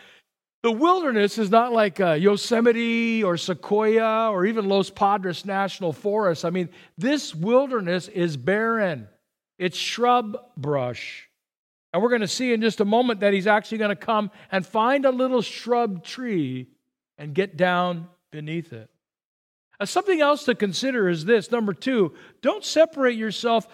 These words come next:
from strengthening and healthy relationships.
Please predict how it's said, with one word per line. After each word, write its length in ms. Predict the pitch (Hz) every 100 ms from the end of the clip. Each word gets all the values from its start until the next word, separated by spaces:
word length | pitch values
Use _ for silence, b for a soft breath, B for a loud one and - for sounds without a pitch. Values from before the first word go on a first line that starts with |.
| B B
from 380 | 226 226 202 185 B
strengthening 920 | - - 220 269 302 302 277 262 254 247
and 220 | 220 220
healthy 720 | 190 247 269 269 240 220 214
relationships. 1500 | 202 202 202 214 208 - 180 156 - 151 117 _ _ -